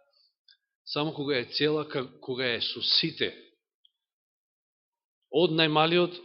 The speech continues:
од најнебитниот до најбитниот дар. Секој си има свое место. Но највозвишениот пат е патот на љубовта. Без љубовта ништо не правиме.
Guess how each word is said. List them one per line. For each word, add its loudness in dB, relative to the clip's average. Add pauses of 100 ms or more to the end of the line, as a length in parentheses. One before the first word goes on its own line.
од -10
најнебитниот -2
до -4
најбитниот -6 (240)
дар. -6 (340)
Секој -6
си -6
има -6
свое -2
место. -8 (500)
Но -12
највозвишениот -2
пат -6 (680)
е -20
патот -14
на -18
љубовта. -14 (600)
Без -12
љубовта -12 (460)
ништо -12 (280)
не -10
правиме. -10